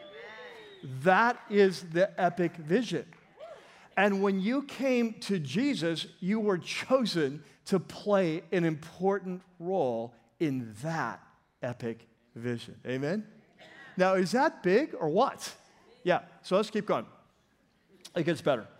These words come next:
So, he says, "Furthermore," you know what? But wait, there's more. Uh, no. Uh, "because we're united with Christ, we have received an inheritance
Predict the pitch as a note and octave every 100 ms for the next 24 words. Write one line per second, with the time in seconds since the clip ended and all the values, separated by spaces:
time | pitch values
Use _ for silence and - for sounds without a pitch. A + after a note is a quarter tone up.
0 | - - - - - - G3 - - -
1 | - - - - _ _ _ _ _ _
2 | _ _ _ _ G3 G#3 A3+ - - -
3 | C#4+ E4 D#4+ D4 B3 D4+ F#3 B3+ C4 -
4 | _ _ _ _ _ _ - E3+ F3 E3+
5 | - - C4 A3 B3 D#4+ G3+ A3 G#3 G3
6 | D#4 E4 A3 D3+ - - G3+ F#3+ F3 G3
7 | C#3 - - - - _ G3 F#3 F3+ D3+
8 | A3 - C4+ C#4 G#3+ B3 A3 G3 D#3 E3+
9 | E3+ F3+ G#3+ B3 A#3 G#3+ - G3 D3+ A#2+
10 | - - - _ _ _ _ D3+ D3 F3+
11 | B3 A3+ E3+ C#3+ D3 C#3 - D#3 D3+ C#3+
12 | C#3+ D#3+ C#3 B2 - D#3+ F3 F#3 G3 -
13 | F#3 F3+ - -